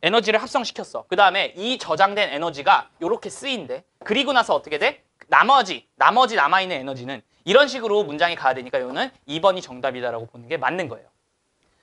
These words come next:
자, 이 문장도 역시나, 어, 지시어를 통해서 풀 수 있었던 그런 굉장히, 어, 여러분들에게는 난이도가 조금 있을 법한 그러한 내용이었다라고 보시면 되겠죠. 왜? 문장 자체를 새로 만들었거든. 그죠?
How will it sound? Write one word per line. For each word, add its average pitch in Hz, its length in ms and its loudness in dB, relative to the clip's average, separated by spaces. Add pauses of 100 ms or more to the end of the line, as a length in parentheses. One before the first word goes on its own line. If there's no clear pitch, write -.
(640)
자, 196 120 6
이 170 140 2
문장도 247 600 6
역시나, 196 640 4
어, 151 440 4 (1200)
지시어를 220 480 4
통해서 208 420 0
풀 233 120 -8
수 - 120 -8
있었던 147 520 2
그런 135 180 -4
굉장히, 143 520 -4 (240)
어, 113 240 -6
여러분들에게는 180 720 4
난이도가 135 360 0
조금 127 220 -10
있을 147 320 -2
법한 117 400 -2
그러한 127 300 -6
내용이었다라고 120 840 -2
보시면 127 260 -4
되겠죠. 117 360 -10
왜? - 260 4 (140)
문장 175 260 2
자체를 120 280 -8
새로 226 200 0
만들었거든. - 420 -6 (360)
그죠? 113 160 -18